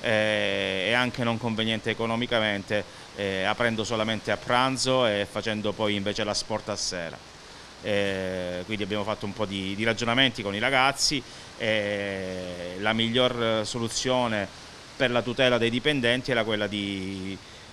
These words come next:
di chiudere completamente, attendere tempi migliori, sperando che la curva dei contagi a seguito del,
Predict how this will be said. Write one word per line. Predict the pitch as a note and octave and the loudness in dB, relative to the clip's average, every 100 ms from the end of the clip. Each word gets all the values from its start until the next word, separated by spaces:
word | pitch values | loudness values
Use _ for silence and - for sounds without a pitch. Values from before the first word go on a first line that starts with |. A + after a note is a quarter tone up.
| - | -14
di | B2 A#2 | -4 -2
chiudere | A#2+ C#3+ C3 | 4 6 6
completamente, | B2 A#2+ C#3 D3+ D3+ D#3+ B2+ | 6 2 2 4 6 4 2
attendere | A2 G#2 - B2+ A#2 A2 A2 G#2+ G#2 G#2 G#2 G2+ G2 F#2+ F#2+ F#2+ | 2 2 2 2 2 4 4 4 2 0 0 0 0 -2 -4 0
tempi | C3+ B2 C3 | 2 2 2
migliori, | A#2+ B2 D#3 C#3 | 0 2 2 2
sperando | - A#2 A2 A2 | 0 0 0 0
che | A2 | 0
la | G#2+ | 0
curva | A#2 A2+ A2+ | 0 0 0
dei | A2 | 0
contagi | B2 B2+ B2 B2 A2 | -2 2 4 4 2
a | G#2 | -2
seguito | A#2 G#2+ G#2+ | 0 0 0
del, | G2+ G#2 G2 F#2+ | 0 0 0 -2